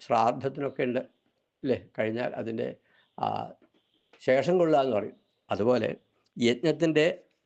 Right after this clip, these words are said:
അവശിഷ്ടം ഭുജിക്കുക, അമൃതം ഭുജിക്കുന്നവർ ശാശ്വതമായ ബ്രഹ്മത്തെ പ്രാപിക്കുന്നു. അപ്പൊ ഈ യജ്ഞമൊക്കെ ചെയ്താൽ യജ്ഞത്തിൻ്റെ പര്യവസാനം എല്ലാം കഴിഞ്ഞിട്ട് അതിൻ്റെ ആ ഇത്, എന്താ പറയുക, അവശിഷ്ടം നമ്മൾ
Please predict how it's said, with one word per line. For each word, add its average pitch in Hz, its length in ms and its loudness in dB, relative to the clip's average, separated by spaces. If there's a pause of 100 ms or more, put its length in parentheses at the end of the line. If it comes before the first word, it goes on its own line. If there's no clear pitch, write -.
(200)
അവശിഷ്ടം 123 760 0
ഭുജിക്കുക, 123 460 0 (760)
അമൃതം 131 500 2 (240)
ഭുജിക്കുന്നവർ 127 720 2 (420)
ശാശ്വതമായ 120 840 2
ബ്രഹ്മത്തെ 110 520 0
പ്രാപിക്കുന്നു. 107 560 -2
അപ്പൊ 104 140 -4
ഈ 127 160 0
യജ്ഞമൊക്കെ 165 500 -2
ചെയ്താൽ 143 480 0
യജ്ഞത്തിൻ്റെ 151 560 -4
പര്യവസാനം 135 640 0
എല്ലാം 131 300 0
കഴിഞ്ഞിട്ട് 139 440 -2 (360)
അതിൻ്റെ 135 300 2
ആ 135 240 2
ഇത്, 156 300 0 (180)
എന്താ 135 300 2
പറയുക, 127 380 2
അവശിഷ്ടം 131 640 -2 (880)
നമ്മൾ 131 220 -2